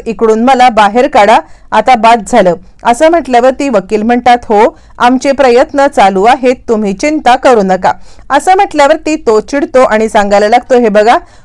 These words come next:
तुम्ही जास्तच वेळ लावताय, लवकरात लवकर मला बाहेर काढायची व्यवस्था करा." असं म्हटल्यावर ती वकील आता प्रयत्न करत असतात. तोपर्यंत आदेश भाऊजी सांगायला लागतात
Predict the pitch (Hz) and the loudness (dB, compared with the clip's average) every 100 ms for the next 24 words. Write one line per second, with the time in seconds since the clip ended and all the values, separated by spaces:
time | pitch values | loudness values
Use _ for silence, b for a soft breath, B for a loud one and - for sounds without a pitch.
0 | b 294 285 233 226 226 277 277 277 247 | b -4 -2 0 0 0 -2 -2 2 2
1 | 240 220 214 - 185 180 b - 277 285 | 4 4 2 0 -2 -2 b -4 0 2
2 | 294 285 277 294 359 349 302 269 202 202 | 2 2 2 0 0 2 0 2 2 2
3 | 190 254 247 262 202 190 196 196 302 247 | 2 0 0 0 0 0 -2 -2 -2 0
4 | 202 - 196 190 185 - b b - 254 | 0 -2 -2 0 0 -2 b b -4 0
5 | 302 302 240 214 233 247 269 202 185 196 | 2 0 0 0 0 -2 -2 -4 -4 -6
6 | - 220 269 262 240 202 196 214 208 196 | -4 -2 -2 0 -2 -2 -2 -4 0 0
7 | 185 190 196 185 185 196 185 180 190 226 | 0 -4 -2 -4 -2 -4 -2 -2 -2 -4
8 | 214 214 226 180 185 185 175 208 208 226 | -2 -4 -2 -4 -4 -6 -2 0 0 -4
9 | 226 196 185 196 226 - 247 | -2 -2 0 0 0 0 0